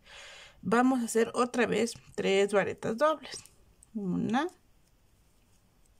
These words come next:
dos y tres. Miren, tenemos aquí, ya jalamos para el,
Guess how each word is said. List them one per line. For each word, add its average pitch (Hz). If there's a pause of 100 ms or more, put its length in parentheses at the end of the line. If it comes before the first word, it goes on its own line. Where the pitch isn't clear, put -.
(2750)
dos 254 (3250)
y 277
tres. -
Miren, 185 (2250)
tenemos 208
aquí, 214
ya 233
jalamos 190
para 233
el, 240